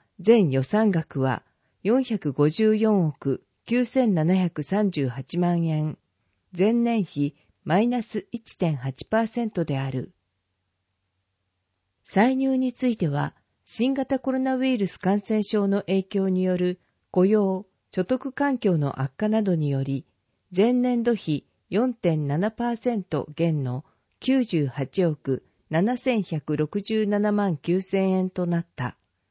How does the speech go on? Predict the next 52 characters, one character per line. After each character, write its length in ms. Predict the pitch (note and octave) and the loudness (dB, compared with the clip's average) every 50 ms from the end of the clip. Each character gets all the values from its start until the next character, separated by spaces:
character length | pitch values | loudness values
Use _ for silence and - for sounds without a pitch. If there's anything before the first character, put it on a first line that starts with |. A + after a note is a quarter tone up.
| _ _ _ _ _ _ _ _ _ _ _ _ _ _ _ _ - | _ _ _ _ _ _ _ _ _ _ _ _ _ _ _ _ -4
一 140 | F3+ F3 F3 _ _ | -2 -2 -2 _ _
方、 220 | - A#3+ G3 D#3+ D3+ | 2 2 4 2 2
歳 260 | - - F#3 A3 A3 | 0 0 0 0 0
出 320 | - - A#3 A3+ - A3 | -2 -4 -6 -4 -4 -2
で 140 | G3+ G#3 F#3 | 0 0 2
は、 260 | D3+ C3 C3 D3 - _ _ _ _ _ _ _ _ _ _ | 2 0 -2 -4 -8 _ _ _ _ _ _ _ _ _ _
多 60 | - | -2
摩 160 | F3+ G3+ A#3+ B3 | 0 0 0 0
都 140 | - C4+ | -2 -4
市 100 | - - | -2 -2
モ 140 | C4 B3+ B3+ | 0 0 0
ノ 160 | B3+ C4 B3+ | 0 0 0
レ 160 | B3 C4+ C4 B3+ | 2 2 2 2
ー 40 | |
ル 100 | A3 G3 | 2 2
に 120 | F3+ D#3+ D3 | 2 2 0
関 300 | - E3 E3 E3+ E3+ E3 | 0 0 0 0 0 0
連 180 | E3 D#3+ E3 | 0 0 0
し 100 | D#3+ - | -2 -4
た 280 | - - D#3 D#3+ D#3+ - _ | -6 -6 -6 -6 -6 -8 _
各 280 | - A3+ A3+ - G3 | -8 -6 -4 -4 -4
種 160 | - - D3+ C3+ | -4 -4 -4 -6
調 280 | - - G3+ A#3 B3+ | -4 -2 -2 -2 -2
査 180 | B3 - B3 A#3 | -2 -4 -4 -4
事 160 | - B3 A3 | -4 -6 -2
業 200 | - A3 G3 E3+ | 0 2 2 2
が 140 | E3 C#3 C3 | 0 -2 -4
計 240 | - - E3+ F3 F3 | -2 0 0 0 0
上 200 | F3 F3+ F3 E3+ | 0 0 -2 0
さ 160 | - F3+ E3+ | -2 -2 -2
れ 120 | E3+ E3+ | -2 -2
て 160 | - - F3 | -2 -2 0
お 120 | E3+ E3 D3+ | 0 0 0
り、 220 | C3+ B2+ B2+ C3 - _ _ _ _ _ _ _ _ _ _ _ - | -2 -4 -4 -6 -10 _ _ _ _ _ _ _ _ _ _ _ -4
多 80 | F3+ | -2
摩 160 | G3 A#3 C4+ | -2 -2 -2
都 120 | - - C4 | -2 -4 -4
市 140 | - - B3+ | -4 -4 -4
モ 140 | B3+ C4 | -4 -2
ノ 160 | B3+ C4 C4 C4 | -2 -2 0 0
レ 160 | C4+ C4 B3+ | 2 2 2
ー 80 | G3+ | 0
ル 60 | F#3 D#3+ | 0 -2
の 120 | C#3 C#3 | -2 -2
市 160 | C#3+ - A3 | -4 -4 -2
内 300 | A#3 B3 B3 G#3+ E3 - | 0 0 2 0 0 0
延 160 | D#3+ E3+ F#3 | 0 0 0
伸 260 | F3+ - - G3 F#3 F3+ | 0 0 -2 0 0 0
の 140 | F3+ F3 | 0 -2
実 320 | E3 F3 F3 - - F3 E3+ | -2 -4 -6 -6 -4 -2 -2
現 240 | F3+ F3+ F3 E3+ E3 | 0 0 0 -2 -2
が 200 | F3 E3+ F3 | -2 -4 -4